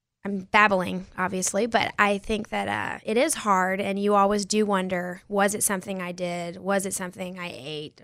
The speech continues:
Or so on and so forth, and you start to blame yourself. And, um, I've really, like, dug deep, and I think my husband and I both are like, "You know what?" Uh, because, again, they never could tell us. They said it, there's, like, a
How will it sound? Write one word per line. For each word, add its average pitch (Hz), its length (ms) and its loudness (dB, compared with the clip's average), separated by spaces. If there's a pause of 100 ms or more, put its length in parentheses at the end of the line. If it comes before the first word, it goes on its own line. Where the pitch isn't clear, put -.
(140)
Or 180 180 -8
so 190 220 -2
on 185 140 0
and 180 80 -6
so 190 140 -4
forth, 180 200 -8
and 185 80 -14
you 185 80 -4
start - 240 -4
to 190 60 -10
blame 185 240 -6
yourself. 180 560 -4
And, 175 180 -18 (720)
um, 196 340 0 (360)
I've 196 220 -4
really, 202 460 4 (280)
like, 185 200 -8
dug 190 240 2
deep, 196 280 0
and 180 180 -4
I 175 80 -8
think - 220 -6
my 185 100 -6
husband 190 340 0
and 180 80 -2
I 170 120 -6
both 180 340 -2
are 185 80 -6
like, 180 300 -6
"You 185 60 -6
know 185 160 -2
what?" 180 340 0 (160)
Uh, - 300 -8
because, 185 600 -2
again, 185 460 -6
they 190 240 -2
never 180 300 -8
could - 160 -18
tell 175 220 -4
us. 170 200 -6
They 175 100 -12
said 175 200 -6
it, 170 120 -8 (200)
there's, 180 180 -8
like, 175 160 -10
a 165 160 -12